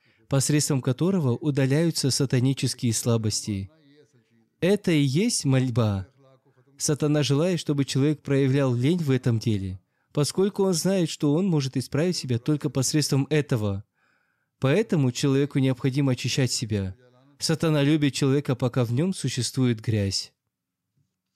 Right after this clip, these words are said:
Для того, чтобы стать богобоязненным, сначала обязательно следует отбросить от себя такие хорошо известные всем безнравственные качества, как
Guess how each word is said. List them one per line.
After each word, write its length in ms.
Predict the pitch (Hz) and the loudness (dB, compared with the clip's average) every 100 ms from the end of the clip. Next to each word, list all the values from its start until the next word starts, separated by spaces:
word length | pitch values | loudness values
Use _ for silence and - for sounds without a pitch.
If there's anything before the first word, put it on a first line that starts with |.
| _ _ _ _ _ _ _ _ _ _ _ _ _ _ _ _ _ _ _ _ _ _ _ _ _ _ _ | _ _ _ _ _ _ _ _ _ _ _ _ _ _ _ _ _ _ _ _ _ _ _ _ _ _ _
Для 220 | 135 156 | -2 0
того, 300 | 156 147 190 | 2 2 2
чтобы 320 | 233 208 185 | 0 -2 0
стать 280 | 180 202 196 | -2 -2 -2
богобоязненным, 1040 | 175 156 151 143 135 165 208 165 117 107 107 | -2 -2 0 0 2 0 0 0 0 0 -6
сначала 520 | - 139 - 156 156 | -6 -4 -2 0 0
обязательно 560 | 151 135 131 165 160 139 | 0 0 0 0 -2 -4
следует 480 | - 151 147 143 139 | 0 0 0 -2 -2
отбросить 540 | 123 131 170 - 151 | -4 -2 -4 -4 -6
от 80 | 131 | -4
себя 260 | - 123 113 | -2 -2 -2
такие 520 | 131 - 170 190 143 | -2 -4 -4 -2 -2
хорошо 480 | - 147 147 170 156 | 0 0 0 2 2
известные 460 | 131 160 165 151 135 | 2 -2 0 -2 -2
всем 280 | - 165 | 0 0
безнравственные 840 | 135 131 117 131 143 - 135 123 117 | 2 0 0 0 0 -2 0 0 0
качества, 580 | 151 175 - - 131 120 | 0 -2 -2 -2 -2 0
как 260 | 135 123 | -2 -4